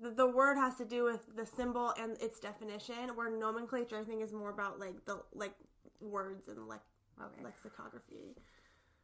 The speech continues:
Speaker 2: Lexicography. Um, nomenclature means a system of names used in an art or science.
Speaker 1: Okay.
Speaker 2: The system or procedure of assigning names to groups of organisms as part of a taxonomic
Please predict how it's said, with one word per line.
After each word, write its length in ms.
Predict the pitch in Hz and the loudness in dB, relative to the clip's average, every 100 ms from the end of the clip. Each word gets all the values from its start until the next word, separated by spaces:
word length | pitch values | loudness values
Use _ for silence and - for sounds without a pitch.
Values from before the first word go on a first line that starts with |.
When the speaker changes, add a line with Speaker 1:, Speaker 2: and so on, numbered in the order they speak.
| _ _ _ _ _ - | _ _ _ _ _ 0
Speaker 2:
Lexicography. 1400 | - - - - 226 262 220 - - - - 220 - 202 _ - - - | 0 -2 -10 -12 -10 -10 -12 0 0 0 -12 -14 -14 -16 _ -20 -10 4
Um, 440 | 220 226 220 220 | 8 10 8 4
nomenclature 600 | 226 285 311 285 277 254 | 4 4 4 2 0 0
means 300 | 233 233 220 - | 0 2 0 -2
a 80 | 180 | -4
system 420 | - 247 269 254 | -2 -4 -2 -2
of 120 | 240 | 0
names 420 | 214 208 202 185 | -2 -2 -2 -4
used 280 | 190 196 190 | -4 -4 -2
in 120 | 190 | -2
an 100 | 180 - - | -2 -6 2
art 240 | 190 202 - | 4 4 0
or 200 | 185 185 | -2 -2
science. 800 | - 175 110 95 - - - - _ _ _ - - | -4 -4 -4 -10 -16 -20 -20 -20 _ _ _ -4 4
Speaker 1:
Okay. 360 | 330 285 190 214 | 4 4 0 0
Speaker 2:
The 100 | 220 | 0
system 440 | - 262 - 262 233 | 2 0 2 0 2
or 100 | 220 | 0
procedure 560 | 220 214 226 220 214 | -2 -2 -2 -2 0
of 160 | 202 185 | -2 -2
assigning 580 | 185 185 220 214 233 233 | -6 -4 -2 0 0 0
names 360 | 202 190 196 - | -2 -2 -4 -6
to 100 | 196 | -2
groups 320 | 185 190 - | 0 0 -2
of 100 | 185 | -2
organisms 800 | 196 185 185 175 165 160 185 208 | 0 0 0 -2 -2 -4 -4 -6
as 160 | 175 | -8
part 240 | - 185 185 | -6 -4 -2
of 120 | 175 | -2
a 80 | 175 | -4
taxonomic 1300 | 175 180 175 - 190 185 185 185 180 180 185 185 | -4 -12 -12 -8 -4 -2 -2 -4 -4 -4 -4 -6